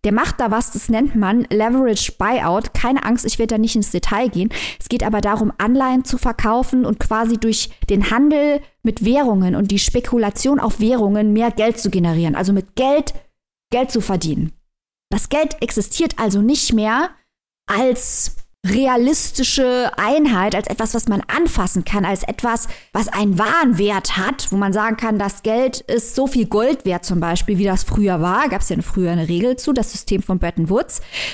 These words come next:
Sondern das Geld und sein Wert sind vom Vertrauen der Anleger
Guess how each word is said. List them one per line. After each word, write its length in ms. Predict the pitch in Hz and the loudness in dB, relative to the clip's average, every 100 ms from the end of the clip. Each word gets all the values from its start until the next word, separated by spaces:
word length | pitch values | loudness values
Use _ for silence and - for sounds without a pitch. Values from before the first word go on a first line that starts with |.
| - | -6
Sondern 300 | - 233 247 | -2 0 0
das 280 | - 208 - | 0 -4 -4
Geld 500 | 233 240 466 - - - _ _ _ _ | -2 0 0 -2 -6 -12 _ _ _ _
und 160 | - 220 | -2 0
sein 220 | 220 202 | 2 2
Wert 380 | 240 311 220 - | 2 0 -2 -4
sind 320 | 208 220 226 - | -2 0 0 -2
vom 180 | - 214 | -2 0
Vertrauen 720 | - 202 - 226 226 294 339 370 - _ _ - | 0 0 -2 0 0 2 0 -4 -10 _ _ -4
der 320 | 226 254 - | 0 0 0
Anleger 720 | 240 269 190 185 180 160 143 | 2 2 2 2 0 0 -4